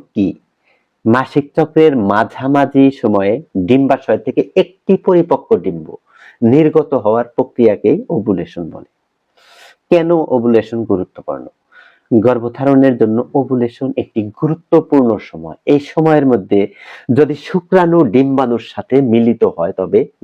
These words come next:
গর্ভধারণ হতে পারে। ওভুলেশনের সময়কাল, ডিম্বাশয় থেকে নির্গত ডিম্বাণু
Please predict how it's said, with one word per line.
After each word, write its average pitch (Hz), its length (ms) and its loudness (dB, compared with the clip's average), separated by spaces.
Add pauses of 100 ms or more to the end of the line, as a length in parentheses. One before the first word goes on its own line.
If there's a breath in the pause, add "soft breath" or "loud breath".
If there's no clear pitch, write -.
গর্ভধারণ 92 480 -4 (100)
হতে - 260 -14
পারে। - 160 -20 (1500 soft breath)
ওভুলেশনের 147 760 2 (340)
সময়কাল, 113 600 -2 (840)
ডিম্বাশয় 139 920 0
থেকে 143 220 0 (260)
নির্গত 147 460 2 (220)
ডিম্বাণু 104 480 -2